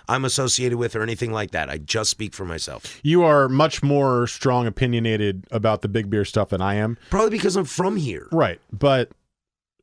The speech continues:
Speaker 2: I, I agree with some of what you're saying. And I mean, I said it myself. Like, you, you lose that connection to the city, and then all of a sudden,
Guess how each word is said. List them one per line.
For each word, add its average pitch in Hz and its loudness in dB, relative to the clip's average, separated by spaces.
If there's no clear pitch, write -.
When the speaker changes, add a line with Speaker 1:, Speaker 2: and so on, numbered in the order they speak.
Speaker 2:
I, 139 -6
I 139 4
agree 143 4
with 131 4
some 139 2
of 120 0
what 120 4
you're 110 -2
saying. 113 0
And 110 0
I - 2
mean, 107 2
I 107 2
said 113 -2
it 110 -4
myself. 104 0
Like, 101 0
you, 104 -2
you 120 2
lose 123 4
that 127 4
connection 123 2
to 123 2
the 107 0
city, 147 0
and 120 2
then 123 2
all 123 4
of 110 0
a 110 0
sudden, 104 0